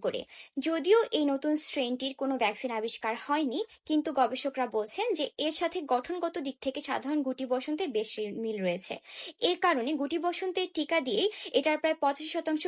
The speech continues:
প্রিভেনশন করা সম্ভব। প্রথমে একটা ডোজ এবং পরবর্তীতে চার সপ্তাহ পর আরেকটা ডোজ নেওয়া হয়।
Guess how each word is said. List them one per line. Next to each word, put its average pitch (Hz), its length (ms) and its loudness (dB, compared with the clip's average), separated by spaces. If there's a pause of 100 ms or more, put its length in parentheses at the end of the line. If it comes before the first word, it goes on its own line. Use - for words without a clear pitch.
প্রিভেনশন 233 480 -2
করা 208 160 0 (120)
সম্ভব। 220 320 -4 (440)
প্রথমে 349 320 0 (140)
একটা 311 220 0
ডোজ 427 180 2
এবং 339 180 2
পরবর্তীতে 269 540 0 (160)
চার 254 220 2
সপ্তাহ 254 260 -2
পর 339 160 2
আরেকটা 220 260 0
ডোজ 233 140 -2 (100)
নেওয়া 185 220 -2
হয়। 370 140 0